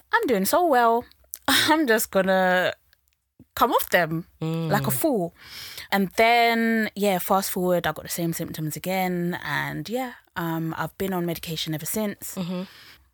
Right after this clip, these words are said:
Speaker 1: The real honest truth, if we're gonna do the real, real, lately I've been bad at remembering to take it. I have it right by my,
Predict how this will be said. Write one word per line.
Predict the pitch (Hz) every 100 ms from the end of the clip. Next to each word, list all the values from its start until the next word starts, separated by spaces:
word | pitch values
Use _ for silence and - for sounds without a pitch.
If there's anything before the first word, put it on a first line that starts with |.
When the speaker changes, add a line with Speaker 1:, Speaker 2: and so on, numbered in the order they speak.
| _ -
Speaker 1:
The | 180
real | 160 240
honest | 262 208 214 -
truth, | - 233 349 - - - _
if | 180 -
we're | 175
gonna | 165 175 160
do | 165
the | 156
real, | 156 190
real, | 151 139 143 233 _ - - - - _ _ _
lately | - 202 - 175 165
I've | 160 -
been | 160 147 143 143 _ _ -
bad | 165 143 139 - -
at | 147
remembering | 147 156 151 143 135
to | -
take | 156 143 -
it. | 143 - -
I | 180
have | 196
it | 165
right | 151 180 202 -
by | 180
my, | 170 160 156 156 156